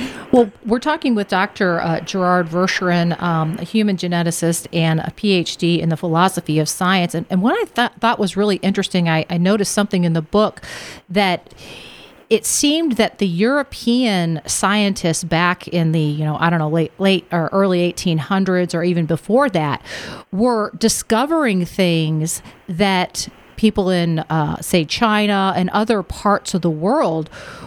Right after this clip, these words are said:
were not discovering. And, and a lot of that was trib-, attributed to,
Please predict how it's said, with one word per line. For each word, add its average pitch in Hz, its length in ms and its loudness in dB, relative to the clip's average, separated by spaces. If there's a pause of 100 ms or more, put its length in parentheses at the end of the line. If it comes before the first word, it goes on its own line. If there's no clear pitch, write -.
(140)
were 208 160 2
not 202 420 0 (400)
discovering. 196 920 0
And, 180 420 2 (180)
and 170 440 2
a 180 40 2
lot 190 260 0
of 208 100 0
that 196 180 0
was 180 160 -2
trib-, - 460 2
attributed 202 760 0
to, 240 540 0